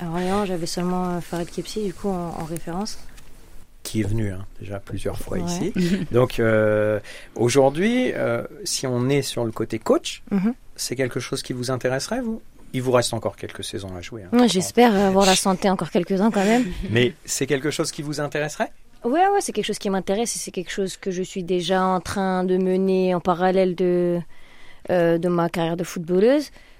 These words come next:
Speaker 1: Je passe le diplôme,
Speaker 2: Brevet
Speaker 1: euh,
Speaker 2: d'État.
Speaker 1: de brevet d'État, exactement, dans le brevet d'entraîneur. Du coup, je suis en apprentissage et puis, euh, et puis je suis aussi à charge, euh, en tant qu'adjointe des U dix-neuf féminines du club. Donc, euh,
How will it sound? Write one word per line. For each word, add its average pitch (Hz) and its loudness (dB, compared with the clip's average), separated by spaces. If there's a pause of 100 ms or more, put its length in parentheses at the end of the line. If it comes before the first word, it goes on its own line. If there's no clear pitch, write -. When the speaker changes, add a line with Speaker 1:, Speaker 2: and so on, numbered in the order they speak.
(100)
Speaker 1:
Je - -8
passe - 0
le 190 2
diplôme, 196 0 (120)
Speaker 2:
Brevet 175 -2
Speaker 1:
euh, - 2
Speaker 2:
d'État. 175 0
Speaker 1:
de 175 -4
brevet 175 -2
d'État, 190 0
exactement, 185 -4
dans 175 -4
le 165 -8
brevet 180 -2
d'entraîneur. 196 2 (720)
Du 175 -10
coup, 226 -8
je - -6
suis 190 -4
en 170 -2
apprentissage 180 0
et 214 0
puis, 185 -2
euh, 165 0
et 170 -6
puis - -8
je - -6
suis 190 -4
aussi 180 -4
à 180 -2
charge, 185 -4
euh, 170 -2
en 185 -4
tant 180 -6
qu'adjointe 185 -2
des 190 -2
U 185 0
dix-neuf 185 -4 (100)
féminines 202 0
du 165 -6
club. 294 0
Donc, 226 -2
euh, 180 2